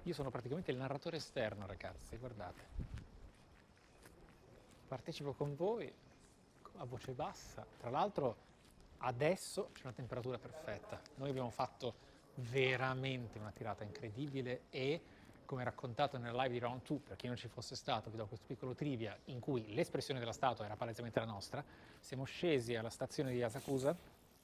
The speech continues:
e non c'erano scale mobili, avevamo un qualcosa come otto valigie da venti chili l'una e l-, abbiamo fatto Los Hombres,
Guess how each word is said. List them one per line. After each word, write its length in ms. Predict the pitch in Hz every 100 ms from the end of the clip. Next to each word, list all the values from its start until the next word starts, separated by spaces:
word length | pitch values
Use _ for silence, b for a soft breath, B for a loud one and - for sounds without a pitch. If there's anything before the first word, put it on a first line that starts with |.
| -
e 100 | 151
non 100 | 139
c'erano 240 | 135 135 143
scale 200 | 147 143
mobili, 340 | 113 101 104 -
avevamo 460 | 131 120 123 113 110 - -
un 100 | 151
qualcosa 320 | 127 131 131
come 160 | 131 123 -
otto 280 | 135 -
valigie 320 | 127 127 127 123
da 80 |
venti 240 | 117 117 113
chili 220 | 120 143
l'una 240 | 127 107 - B B B B - - - - - - -
e 240 | 123 113
l-, 120 | 107 110
abbiamo 240 | 101 110
fatto 680 | 120 113 - - 113 110 104
Los 140 | 104 101
Hombres, 480 | 92 85 85 -